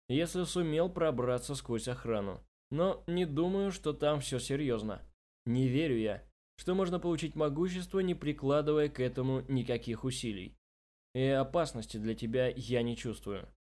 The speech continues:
Он прикрыл глаза и как будто к чему-то прислушался. «Кроме рейнджеров, возьмите с собой одного мага, который не очень занят. Просто на всякий случай». Он снова перевёл взгляд на Торвина.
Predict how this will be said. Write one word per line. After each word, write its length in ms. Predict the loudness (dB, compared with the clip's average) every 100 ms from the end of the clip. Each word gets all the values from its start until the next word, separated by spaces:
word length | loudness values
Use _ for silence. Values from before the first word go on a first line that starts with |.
| _ _
Он 120 | -2 0
прикрыл 360 | -2 -2 -4
глаза 500 | -2 -2 -2 -6 -6 _ _ -6
и 60 | -2
как 180 | -2 -2
будто 240 | -4 -4
к 80 | -6
чему-то 300 | -4 -2 -2
прислушался. 680 | -4 -4 -6 -6 -10 -10 -12 _ _ _ _
«Кроме 400 | 2 4 4 4
рейнджеров, 600 | 2 2 0 0 -2 -4 _ _ _ 2
возьмите 520 | 4 4 2 0 -2
с 60 | -2
собой 380 | 0 4 4
одного 280 | 4 2 2
мага, 460 | 4 2 2 -2 -6 _ _ _
который 460 | -4 0 4 4 4
не 120 | 2
очень 300 | 0 0 -2
занят. 340 | -2 -4 -6 -14 _ _ 0
Просто 340 | 2 2 0
на 140 | -2 -2
всякий 360 | 2 0 0
случай». 520 | -6 -4 -4 -6 -12 -16 _ _ _ -4
Он 140 | -4
снова 340 | -2 -2 0 0
перевёл 360 | 0 2 2
взгляд 320 | -2 -2 -4
на 100 | -4
Торвина. 580 | -4 -4 -4 -6 -8 -12